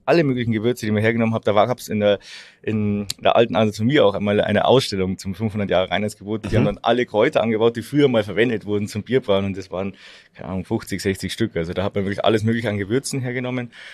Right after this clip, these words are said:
Speaker 1: und irgendwann hat man einfach geho-, äh, gemerkt, ah, der Hopfen ist einfach das, was dem Ganzen, das Ganze vollendet. Und das hat man dann auch im Reinheitsgebot gesagt, äh,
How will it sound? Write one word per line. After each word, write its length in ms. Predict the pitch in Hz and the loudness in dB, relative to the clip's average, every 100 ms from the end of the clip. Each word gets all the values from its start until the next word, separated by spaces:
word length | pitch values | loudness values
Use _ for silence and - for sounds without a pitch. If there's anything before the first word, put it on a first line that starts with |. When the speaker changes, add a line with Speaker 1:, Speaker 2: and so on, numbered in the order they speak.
| - | -12
Speaker 1:
und 80 | 104 | -2
irgendwann 260 | 110 131 120 | 2 4 4
hat 80 | |
man 80 | 104 | 4
einfach 160 | 110 110 | 0 -2
geho-, 320 | 104 104 107 | -4 -2 2
äh, 140 | 110 | 2
gemerkt, 480 | 104 101 98 104 - | 0 2 2 2 0
ah, 80 | 107 | 0
der 120 | 107 | 0
Hopfen 240 | 110 - 123 | -2 -2 -4
ist 80 | |
einfach 200 | 92 80 | -4 -6
das, 200 | 92 104 | -8 -6
was 220 | 95 95 - | -4 -4 -4
dem 160 | 98 | -4
Ganzen, 440 | 90 101 - 104 98 | -2 -2 -4 -8 -8
das 120 | 98 | -4
Ganze 300 | 98 107 104 | -2 -2 -2
vollendet. 580 | 104 90 95 143 143 - - - - _ | -2 -2 0 2 2 0 -16 -20 -20 _
Und 100 | - | -6
das 100 | 110 | -2
hat 120 | 117 | -2
man 120 | 113 107 | 0 2
dann 140 | 98 | 4
auch 220 | 85 104 | 2 0
im 100 | 107 | -4
Reinheitsgebot 640 | 90 104 120 110 110 104 - | 0 2 2 2 -4 -4 -4
gesagt, 500 | 107 101 - - - - | 0 2 0 -8 -6 0
äh, 260 | 98 92 | 2 0